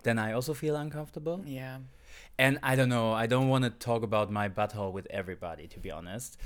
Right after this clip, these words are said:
Speaker 1: I don't
Speaker 2: Mm.
Speaker 1: see the reason
Speaker 2: <laughs> It's not
Speaker 1: for
Speaker 2: the
Speaker 1: it. You know, there are better topics than that.
Speaker 2: Are you sure?
Speaker 1: Um, <laughs> well.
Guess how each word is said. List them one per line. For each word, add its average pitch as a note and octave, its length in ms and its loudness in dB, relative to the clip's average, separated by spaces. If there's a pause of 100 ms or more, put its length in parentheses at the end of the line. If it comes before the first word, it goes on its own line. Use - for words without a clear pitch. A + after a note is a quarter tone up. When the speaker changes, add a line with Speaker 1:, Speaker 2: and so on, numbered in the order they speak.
(140)
Speaker 1:
I A2+ 120 6
don't C3+ 180 4
Speaker 2:
Mm. B2 40 2 (100)
Speaker 1:
see E3 120 8
the C3 100 6
reason B2 560 4
Speaker 2:
<laughs> C3 100 2
It's D3 140 0
not A3 60 6
Speaker 1:
for C#3 160 10
Speaker 2:
the D3 100 10
Speaker 1:
it. D#3+ 100 6 (560)
You D3+ 200 6
know, A2+ 180 6
there C3+ 180 10
are C#3+ 40 6
better C#3 240 8
topics D3+ 440 4
than D#3+ 180 6
that. E3 460 6
Speaker 2:
Are F#3+ 60 -4
you G#3+ 80 -2
sure? A3+ 400 2
Speaker 1:
Um, C3+ 760 6 (1160)
<laughs> C3 120 0 (880)
well. G2+ 500 6